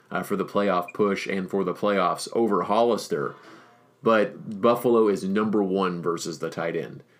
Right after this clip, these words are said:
They are the best defense against the tight end in fantasy. So the targets are there. In P P R, I dig it. In standard, not so much. But just temper your expectations. If you were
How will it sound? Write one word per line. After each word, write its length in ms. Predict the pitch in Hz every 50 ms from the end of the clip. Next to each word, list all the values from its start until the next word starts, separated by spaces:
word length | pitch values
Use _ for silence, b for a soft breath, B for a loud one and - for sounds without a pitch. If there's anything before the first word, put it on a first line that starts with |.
| b b b
They 160 | 95 101 107
are 260 | 107 101 101 98 92 90
the 220 | 90 117 117 113
best 380 | 104 107 104 95 - - - -
defense 440 | 107 104 95 - 87 80 78 -
against 320 | - 85 87 92 90 87 -
the 120 | 95 87
tight 240 | - 98 92 92 90
end 120 | 92 90
in 120 | 87 82 76
fantasy. 580 | - 92 90 90 87 85 - - 78 - - b b b b b b b
So 480 | - - 120 113 113 107 104 95 92 - _ _ b b b b b b -
the 120 | 107 101
targets 480 | - - 127 135 147 147 165 - - -
are 120 | 202 202
there. 340 | 170 131 110 104 104 107 110
In 220 | - - 98 92
P 180 | - - 131 131
P 220 | - 131 120 120
R, 180 | 113 113 110 104
I 120 | 90 87
dig 300 | 87 - - 98 101 101
it. 120 | 113 - -
In 80 | 90
standard, 500 | - - - 98 98 95 87 87 82 78
not 260 | 92 90 87 87 87
so 240 | - - 95 90 85 82
much. 480 | 87 90 92 98 107 - - - - b b b b -
But 160 | - 101 90
just 220 | 104 202 - -
temper 260 | - 147 147 143 147
your 200 | 135 127 123 127 123
expectations. 800 | 123 - - 123 - - - 117 110 110 110 - 110 104 92 98
If 180 | 98 92 -
you 220 | 110 117 120 120 117
were 320 | 113 107 107 101 95 B